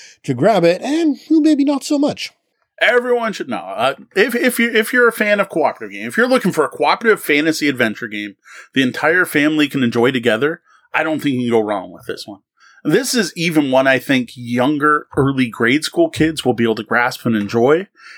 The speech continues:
Speaker 2: yet is more than engaging enough for adults to enjoy. And that's honestly the biggest surprise to me with Chronicles of Aval, is just how much fun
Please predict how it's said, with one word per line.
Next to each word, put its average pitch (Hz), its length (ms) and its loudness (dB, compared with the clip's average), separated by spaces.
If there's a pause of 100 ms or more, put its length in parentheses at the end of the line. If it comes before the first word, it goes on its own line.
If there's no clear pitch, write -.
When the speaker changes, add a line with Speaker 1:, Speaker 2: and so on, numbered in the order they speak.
(100)
Speaker 2:
yet 185 400 0
is 120 320 0
more 180 720 0
than 147 240 0
engaging 131 560 -2
enough 120 300 2
for 123 140 2
adults 135 500 2
to 110 160 -6
enjoy. 90 220 -12 (500)
And 139 200 0
that's 214 320 0 (100)
honestly 156 420 0
the 110 120 -2
biggest 117 340 -2
surprise 135 440 0
to - 80 -8
me 110 80 -2
with - 140 -8
Chronicles 101 480 -8
of 90 80 -12
Aval, 95 380 -4
is 120 120 -2
just - 420 0
how 120 160 0
much 110 200 -6
fun 104 380 -8